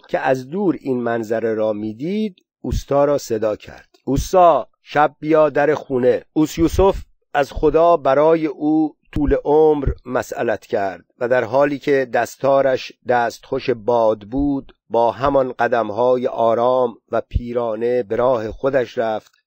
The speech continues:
تا چهار ساعت بعد در خانهٔ میزاغو حاضر شود.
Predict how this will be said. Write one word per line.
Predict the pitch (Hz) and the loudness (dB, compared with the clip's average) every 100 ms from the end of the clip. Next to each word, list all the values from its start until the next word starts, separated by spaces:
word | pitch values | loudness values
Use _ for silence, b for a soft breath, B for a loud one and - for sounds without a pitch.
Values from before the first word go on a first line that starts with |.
| - | -4
تا | 127 120 | -4 -4
چهار | - 98 135 143 131 | -10 -4 2 2 2
ساعت | - 113 101 101 101 | -2 -2 -2 -6 -2
بعد | 123 123 120 _ _ | 2 2 0 _ _
در | 131 117 | -2 -2
خانهٔ | - 113 113 120 123 113 | -2 -2 0 -2 -4 -4
میزاغو | 117 110 107 98 104 117 104 | -4 -4 -4 -4 -6 -6 -6
حاضر | 101 107 110 123 | -6 -4 -2 -2
شود. | - 69 _ | -4 -20 _